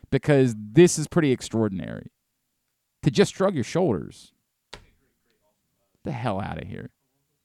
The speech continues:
Get the hell outta here, man. It is absolutely a reflection on Nate Oates. There's no question in my mind. All right. Hey, gambling can be fun, but you should set a limit and stay within it.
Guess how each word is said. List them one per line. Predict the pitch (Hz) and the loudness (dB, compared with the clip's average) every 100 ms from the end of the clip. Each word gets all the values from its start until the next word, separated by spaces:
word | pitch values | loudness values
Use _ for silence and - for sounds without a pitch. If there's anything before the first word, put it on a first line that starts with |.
| _ _ _ _ _ _ - | _ _ _ _ _ _ -8
Get | 123 | -6
the | - 131 | -4 -6
hell | 113 - 143 151 156 160 - - - | -8 -10 -4 -2 -2 -4 -8 -16 -8
outta | 113 104 87 - | -6 -4 -6 -12
here, | 64 60 | -16 -12
man. | 65 82 80 80 _ _ _ _ _ _ - | -10 -10 -10 -14 _ _ _ _ _ _ 0
It | 156 | 2
is | 135 107 - | 2 -2 -6
absolutely | 156 156 - 147 139 110 | -2 -2 0 0 0 0
a | |
reflection | 107 98 101 90 82 | 0 -2 -4 -6 -8
on | 85 | -8
Nate | 87 76 - | -8 -8 -10
Oates. | - - - | -14 -20 -8
There's | 104 110 | -4 -2
no | 123 110 | -2 -2
question | 104 87 - | -4 -8 -10
in | 64 | -12
my | 58 | -12
mind. | 52 - _ _ _ _ _ _ _ _ _ - - _ _ _ _ _ _ _ _ _ - | -12 -18 _ _ _ _ _ _ _ _ _ -20 -20 _ _ _ _ _ _ _ _ _ 0
All | |
right. | 123 123 | 0 0
Hey, | 143 | -6
gambling | 151 220 262 254 | 0 2 4 2
can | 196 170 | 2 2
be | |
fun, | 147 139 104 | 2 0 0
but | 104 | 0
you | 156 | -2
should | - - | -2 -2
set | 156 | 0
a | 143 | 0
limit | 139 143 | -2 -4
and | - | -6
stay | - 143 | -2 2
within | 123 110 131 | 2 2 0
it. | 113 | -2